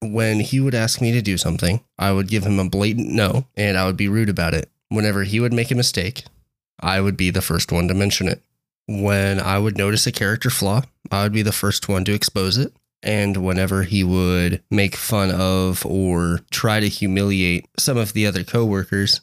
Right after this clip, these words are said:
I would be the first one to deflect it back at him. Whenever he was joking around and started poking fun at me, I would take it personally and I'd attack him back. I basically hated him before his existence.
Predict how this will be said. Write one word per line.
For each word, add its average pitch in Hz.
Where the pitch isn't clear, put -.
I 101
would 95
be 101
the 95
first -
one 98
to 92
deflect 90
it 87
back -
at -
him. -
Whenever 107
he 107
was 101
joking 95
around 95
and -
started 92
poking 92
fun 95
at 87
me, 104
I 98
would 87
take 95
it 90
personally 110
and 92
I'd 90
attack 98
him 104
back. 104
I 104
basically 127
hated 98
him 95
before 101
his 95
existence. -